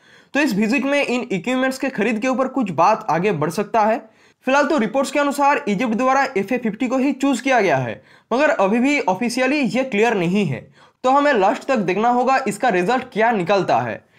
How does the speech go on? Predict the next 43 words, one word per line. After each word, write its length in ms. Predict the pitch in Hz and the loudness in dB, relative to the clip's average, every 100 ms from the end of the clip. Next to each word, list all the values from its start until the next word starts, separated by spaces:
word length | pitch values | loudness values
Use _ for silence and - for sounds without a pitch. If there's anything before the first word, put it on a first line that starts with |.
| _ _ - | _ _ -6
इसके 220 | 208 320 | -2 0
ऊपर 260 | 311 - - | 0 0 0
आपका 280 | 190 254 262 | 0 0 -2
क्या 200 | 254 220 | 2 0
ओपिनियन 340 | 180 165 135 | 0 -2 -4
है, 100 | 135 | -4
कमेंट 320 | - 180 226 | -2 0 0
में 120 | 254 247 | 0 0
जरूर 280 | 190 202 175 | 2 2 0
बताइए। 480 | 143 135 110 104 _ _ - | -2 -4 -6 -8 _ _ -8
इसी 180 | 185 208 | -4 0
अपडेट 240 | 247 254 262 | 0 0 -2
के 80 | |
साथ 260 | 254 262 254 | -2 0 0
हम 120 | 214 | 0
इस 120 | 208 | 0
वीडियो 200 | 196 226 | 0 -2
को 120 | 226 226 | -2 -2
यहीं 220 | 180 180 | -2 -2
पे 100 | 160 | -4
खत्म 280 | 147 185 214 | -4 -2 -2
करते 240 | 220 226 | -2 -2
हैं। 180 | 240 240 _ _ - | -4 -4 _ _ -2
अगर 180 | 226 269 | 0 2
वीडियो 200 | 240 269 | 2 0
पसंद 340 | 220 214 254 | -2 -2 0
आए 180 | 247 175 | 2 2
तो 140 | 147 165 | 0 0
लाइक 280 | 175 220 | 2 2
और 80 | 240 | -2
चैनल 320 | 220 208 214 233 | -2 -2 -2 -2
को 100 | 247 | -4
सब्सक्राइब 520 | 214 165 - 240 185 | -6 -6 0 2 2
करें, 160 | 151 131 | -2 -2
साथ 180 | - | -4
ही 100 | 180 | -4
कमेंट 260 | 220 190 202 | -4 -4 -4
बॉक्स 220 | 208 208 | -4 -4
में 140 | 233 226 | -4 -2
जय 140 | 165 | -2
हिंद 240 | 170 208 156 | -2 -2 -2
जरूर 280 | 156 180 | 0 0
लिखें। 260 | 202 202 233 | -2 -2 -6